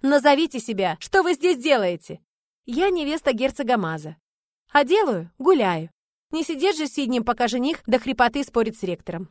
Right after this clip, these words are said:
Но я могла бы здесь учиться. Поступала бы летом, если бы...» Словом, спасибо вам огромное. Я ненадолго почувствовала себя студенткой. Рот преподавателя приоткрылся от удивления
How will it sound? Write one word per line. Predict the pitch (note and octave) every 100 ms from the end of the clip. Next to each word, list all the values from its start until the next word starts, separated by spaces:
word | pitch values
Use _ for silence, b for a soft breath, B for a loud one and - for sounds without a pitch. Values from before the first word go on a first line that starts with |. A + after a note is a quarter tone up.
| -
Но | F#4+
я | F#4+
могла | F#4 F#4 F4+
бы | F4
здесь | C#4+ E4+
учиться. | F4 - C4+ - E3 F3 _ -
Поступала | C#4+ D4 D#4 F4+ D#4
бы | A3
летом, | A3 C#4 C#4 A#3+
если | A3+ C4 A#3+
бы...» | G#3 A3 G#3 _ _ _ _
Словом, | - G#4 F#4 F4+ -
спасибо | - - D4 F#4+ D#4+
вам | A#3 A3
огромное. | G3 G3 E3 D#3+ D#3+ _ -
Я | D#4+
ненадолго | D4+ C4 B3 D4 D4 A#3
почувствовала | A3 G#3 C#4 - A3 G3+ G3
себя | - G3 G#3+
студенткой. | - D#3+ D#3 - - - -
Рот | A3 E4+
преподавателя | - C4 A#3+ A3+ A3+ D4+ D4 A#3
приоткрылся | A3+ A3+ G#3+ - C4+ C#4+ A#3
от | A#3
удивления | G#3+ A3 G#3 E3 A2+